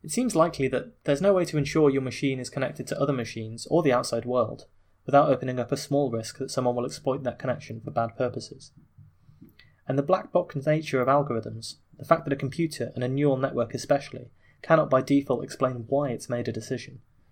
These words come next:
means that if you trust them too much, you can get into trouble. Maybe it's being fooled by an adversarial example.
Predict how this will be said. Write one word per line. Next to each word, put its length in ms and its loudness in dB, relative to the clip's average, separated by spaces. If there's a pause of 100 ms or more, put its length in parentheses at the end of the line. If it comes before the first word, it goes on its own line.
(320)
means 220 2
that 100 -6
if 140 2
you 60 4
trust 260 2
them 100 2
too 180 0
much, 400 -4
you 100 -4
can 120 -4
get 140 0
into 160 -8
trouble. 380 0 (840)
Maybe 160 2
it's 100 0
being 200 -2
fooled 360 2
by 140 6
an 60 2
adversarial 560 2
example. 480 0